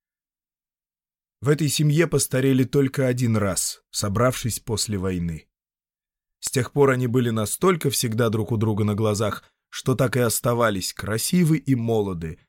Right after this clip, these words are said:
чуточку в одиночку старея во время летних отпусков. Лёву воспитывали.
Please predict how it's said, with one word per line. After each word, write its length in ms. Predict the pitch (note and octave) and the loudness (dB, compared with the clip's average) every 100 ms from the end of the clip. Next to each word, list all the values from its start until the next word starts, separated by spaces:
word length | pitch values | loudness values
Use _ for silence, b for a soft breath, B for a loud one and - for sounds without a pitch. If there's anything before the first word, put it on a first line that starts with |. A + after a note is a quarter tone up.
| _ _ _ | _ _ _
чуточку 600 | - A3 F3 C3+ - - | 0 0 0 -4 -4 -4
в 80 | G#2+ | -2
одиночку 560 | G#2 A#2 D#3 D3 - G#2+ | -2 0 0 0 -4 -8
старея 520 | - G2 B2 B2+ G#2+ | -6 -2 0 0 0
во 120 | G2 | -2
время 260 | G#2+ G#2+ F#2+ | -4 -4 -4
летних 480 | F#2 - F#2+ - | -4 -6 -8 -8
отпусков. 800 | F#2 - G2 - - D#2+ - - _ _ _ _ _ _ _ _ _ _ _ _ _ | -10 -12 -12 -12 -12 -12 -14 -20 _ _ _ _ _ _ _ _ _ _ _ _ _
Лёву 640 | A2+ A#2+ B2+ D3 D#3+ F#3+ - | 0 4 4 4 2 -2 -6
воспитывали. 1040 | B2+ C#3+ - - F2 - F2+ E2+ D#2+ E2 | -4 -2 -4 -6 -10 -8 -10 -8 -10 -12